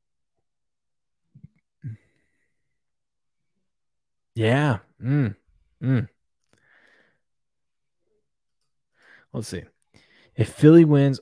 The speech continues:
I'll cash pretty well. Yeah, yeah. Same with me. Are they up? Let me pull it up right now. If they win, so, oh,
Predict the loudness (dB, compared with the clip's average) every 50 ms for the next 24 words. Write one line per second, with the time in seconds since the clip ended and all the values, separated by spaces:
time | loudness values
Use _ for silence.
0 | -8 -8 -8 -8 -8 -8 -8 -6 -6 -6 -8 -8 -8 -6 -6 -4 -4 -6 -6 0
1 | 2 4 4 4 4 2 2 0 0 -2 -6 -4 -2 0 0 0 -2 -4 -8 -8
2 | -10 -12 -18 -16 -10 -8 -6 -4 -4 -4 -6 -6 -8 -8 -8 -10 _ -10 -10 -10
3 | -10 -12 -14 -16 -18 -18 -20 -20 -20 -20 -20 -20 -20 -20 _ _ _ _ -12 -10
4 | -8 -8 -8 -6 -6 -6 -8 -8 -10 -14 -16 -14 -12 -12 -10 -10 -8 -10 -10 -12
5 | -14 -14 -14 -12 -12 -14 -16 -18 -20 -20